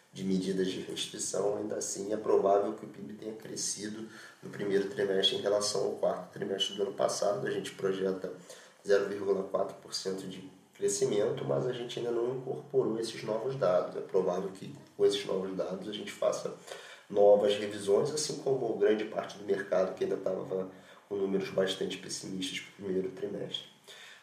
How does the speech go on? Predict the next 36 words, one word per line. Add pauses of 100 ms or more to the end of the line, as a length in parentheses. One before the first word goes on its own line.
Nas
notícias
hoje,
eu
acho
que
o
destaque
do
dia
ficou
por
conta
das
votações (480)
no
S
T
F
sobre
a
retroatividade
da
retirada
do
I
C
M
S
da
base
de
cálculo
do
pis
cofins.